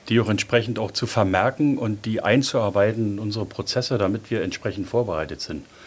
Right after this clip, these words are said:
Und das fängt eben an, die Supply Chain offen zu lassen, das heißt Grenzen offen zu lassen, äh, Equipment fahren zu lassen, die Fahrer auch, äh, zu unterstützen, weil die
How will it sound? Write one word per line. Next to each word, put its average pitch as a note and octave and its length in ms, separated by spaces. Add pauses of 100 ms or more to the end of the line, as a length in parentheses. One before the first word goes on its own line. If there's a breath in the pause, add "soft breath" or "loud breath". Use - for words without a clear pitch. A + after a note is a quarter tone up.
(340 loud breath)
Und G2+ 80
das F#2+ 120
fängt B2 220
eben A2 140
an, A#2 220
die G#2+ 100
Supply A2 440
Chain A2+ 220
offen - 240
zu - 120
lassen, C#3 340 (240)
das F#2+ 140
heißt G2+ 200
Grenzen B2 320
offen B2+ 220
zu B2+ 120
lassen, A#2 340 (760 loud breath)
äh, F#2+ 480 (760 loud breath)
Equipment C3 480
fahren A#2+ 260
zu - 120
lassen, A#2 520 (180)
die G#2 100
Fahrer B2+ 340
auch, A#2+ 380
äh, A2+ 420
zu C#3 160
unterstützen, B2 640
weil G2+ 140
die G#2+ 160